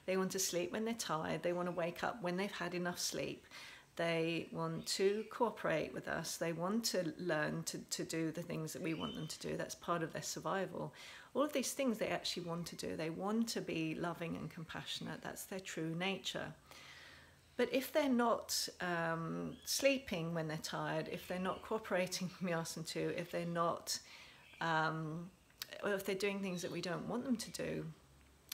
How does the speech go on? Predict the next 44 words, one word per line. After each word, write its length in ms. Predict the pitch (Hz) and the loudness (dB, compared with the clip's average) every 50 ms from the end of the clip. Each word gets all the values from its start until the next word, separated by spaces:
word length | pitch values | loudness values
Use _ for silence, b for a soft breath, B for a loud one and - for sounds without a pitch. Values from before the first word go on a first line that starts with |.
| - - | -10 -4
then 140 | - 190 185 | -2 0 2
usually 240 | 196 196 190 180 175 | 4 4 4 4 2
it's 120 | - - | 0 0
one 140 | - 175 175 | -2 0 0
of 80 | 170 - | -2 -4
three 240 | - - 175 160 160 | -4 -4 -2 -2 0
reasons. 440 | 151 165 156 156 - 156 160 147 - | 0 0 -2 -2 -2 -4 -6 -6 -6
So 120 | - 175 | -4 -4
this 240 | 175 180 190 - - | -4 -4 -6 -6 -4
is 100 | 190 185 | -4 -4
from 360 | - - 180 165 165 170 - | -2 0 0 2 2 0 0
Aletha 360 | 160 170 165 165 165 - - | -2 -2 -2 -2 -4 -6 -4
Salter, 460 | 185 - - - 170 160 151 - - 170 | -2 -2 0 0 0 -2 -2 -4 -6 -4
who's 160 | 170 160 - | -4 -4 -6
the 80 | 180 | -6
founder 360 | 170 - 170 156 160 160 160 160 | -6 -4 -4 -2 -2 -2 -4 -4
of 120 | 175 160 | -4 -4
Aware 180 | - - - - - - | -4 -6 -8 -8 -10 -10
Parenting. 500 | 175 165 165 160 160 - - 170 175 190 190 B B B B B B B B B | -8 -8 -6 -8 -8 -8 -6 -6 -6 -6 -8 B B B B B B B B B
I 60 | - 185 | -2 0
don't 160 | 208 208 190 | 0 2 2
need 120 | 190 185 | 0 -2
to 100 | - - | -2 -4
be 60 | 175 | -6
careful 360 | 160 - - - 165 - - - | -6 -4 -4 -6 -6 -6 -6 -6
about 120 | 160 170 | -6 -6
how 140 | 156 165 160 | -4 -4 -4
I 60 | 160 | -4
do 140 | 156 - 156 | -6 -6 -8
three, 400 | - - - 175 156 160 175 196 175 | -8 -10 -8 -6 -6 -6 -4 -4 -6
I 60 | 165 | -6
don't 240 | - 170 165 165 - | -4 -6 -6 -6 -6
think. 360 | - 175 175 196 190 - - - | -6 -4 -4 -4 -4 -6 -8 -8
<laughs> 580 | - - - - - - - - - 170 - - | -10 -10 -8 -8 -8 -8 -6 0 2 2 4 4
Um, 200 | 214 190 180 180 B B B B B B | 4 2 2 0 B B B B B B
so 140 | - - | -4 0
the 80 | 208 214 | 0 2
first 380 | 214 - 233 247 254 254 - 214 | 6 6 8 8 8 6 6 6
reason 300 | 196 185 190 185 185 175 | 6 6 6 6 2 2
is 60 | 165 | 4
they 120 | 180 175 | 4 4
have 200 | 165 175 165 170 | 4 2 0 2
unmet 400 | - 170 160 165 160 156 - - | 2 0 2 2 0 -2 -2 -2
needs. 600 | 165 165 156 156 156 151 - - - - - - | -4 -4 -2 -2 -2 -4 -4 -4 -4 -4 -4 -4